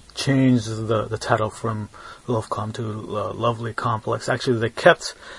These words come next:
that little subtitle in there, uh, as, as, uh, Shueisha did too. So I, I thought that was a nice little touch. Uh, inside the print is, is, uh,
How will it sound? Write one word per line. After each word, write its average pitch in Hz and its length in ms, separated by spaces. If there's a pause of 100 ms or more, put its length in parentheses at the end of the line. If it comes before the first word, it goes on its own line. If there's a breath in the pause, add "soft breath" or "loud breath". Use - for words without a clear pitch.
(120)
that 135 220
little 127 300
subtitle 107 640
in 117 200
there, 107 300 (340 loud breath)
uh, - 580
as, 113 260
as, 107 360
uh, 95 300 (320)
Shueisha 107 440
did 107 180 (120)
too. - 300
So 113 220
I, 104 100
I - 20
thought 110 380
that 107 160
was 110 100
a 120 60
nice 110 200
little 104 140
touch. - 460 (1000 loud breath)
Uh, 117 200
inside 160 340
the 156 80
print 180 340
is, 147 240
is, 131 380
uh, 127 300